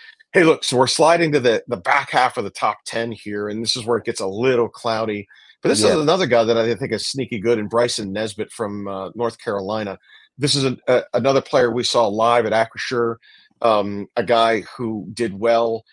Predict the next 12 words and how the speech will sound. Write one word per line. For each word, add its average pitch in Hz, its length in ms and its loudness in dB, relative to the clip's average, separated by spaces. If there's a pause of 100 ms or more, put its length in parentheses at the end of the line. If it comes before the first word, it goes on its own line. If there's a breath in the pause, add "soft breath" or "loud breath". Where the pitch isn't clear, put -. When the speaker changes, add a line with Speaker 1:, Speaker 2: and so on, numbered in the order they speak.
(240 soft breath)
Speaker 1:
uh, 110 220 2
the 107 60 0
last 110 300 0
couple 131 300 -4
of 117 80 -4
years, 117 240 -4
and 104 140 -10
coupled 135 280 -2
with, 117 240 0 (200)
you 117 80 -6
know, 98 280 -6 (140)
his 117 400 -6